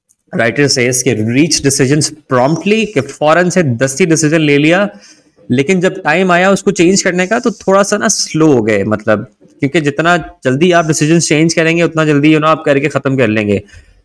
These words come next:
तो लें तो आप फौरन से, लेकिन जब उसको चेंज करने की बारी आई ना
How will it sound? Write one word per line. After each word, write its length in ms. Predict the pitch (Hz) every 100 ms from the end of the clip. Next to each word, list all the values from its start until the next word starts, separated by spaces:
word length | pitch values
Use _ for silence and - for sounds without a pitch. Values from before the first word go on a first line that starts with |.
| _ -
तो 220 | 160 - -
लें 420 | 117 117 139 190
तो 80 | 202
आप 160 | 190 -
फौरन 320 | 156 151 180
से, 180 | 147 120
लेकिन 240 | 123 156
जब 140 | 160
उसको 180 | 151 170
चेंज 300 | 156 147 156
करने 220 | 160 156
की 100 | 156
बारी 260 | 147 135 147
आई 180 | 135 139
ना 140 | 151